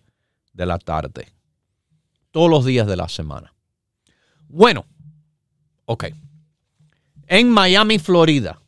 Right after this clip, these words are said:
nuestro headquarters, las oficinas principales, pero nuestra tienda de la Florida, la única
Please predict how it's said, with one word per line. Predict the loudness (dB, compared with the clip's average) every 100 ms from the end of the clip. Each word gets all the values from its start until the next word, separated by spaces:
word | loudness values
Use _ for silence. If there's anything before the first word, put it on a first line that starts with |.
| _ _ _ _ _ _ _
nuestro | -6 0 0 0 4 4 4 2
headquarters, | 2 2 -2 2 2 2 -6 -14 -18 _ -20 _ _ _
las | -2 0
oficinas | 0 -2 -2 0 0
principales, | -2 -2 -2 0 2 4 2 0
pero | 2 2
nuestra | 4 2 2 0 -2
tienda | -4 -8 -8 -6
de | -4
la | -2
Florida, | -2 -2 0 0 -2
la | 0 2
única | 4 2 -2 -2 -2